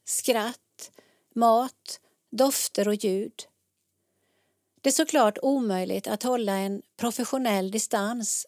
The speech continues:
till allt som sker runt omkring en, vilket jag inte är säker på att vi ens borde försöka göra. Att vara missionär, medmänniska eller kyrka är inte ett jobb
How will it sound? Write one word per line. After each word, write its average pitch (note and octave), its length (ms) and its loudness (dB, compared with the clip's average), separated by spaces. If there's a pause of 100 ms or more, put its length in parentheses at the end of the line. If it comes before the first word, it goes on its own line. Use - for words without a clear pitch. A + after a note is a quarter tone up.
(120)
till C#4 200 -2
allt A3 280 2
som A3+ 220 -4
sker G3+ 340 -2
runt G#3 280 -2
omkring G3 440 -4
en, G3 220 -8 (920)
vilket A#3+ 240 0
jag C4 120 4
inte C4 160 2
är A3 60 2
säker G#3+ 440 2
på G#3+ 200 0
att G3 200 -2
vi A#3 80 -2
ens G3 260 -2
borde G3+ 200 -4
försöka A3 560 -2
göra. A3 460 -2 (1800)
Att B3+ 200 0
vara D4+ 220 4
missionär, A#3+ 800 0 (300)
medmänniska G#3 960 2
eller A3 260 0
kyrka G#3+ 840 -2
är A#3 120 2
inte C4 320 0
ett G3+ 200 -2
jobb G3 460 0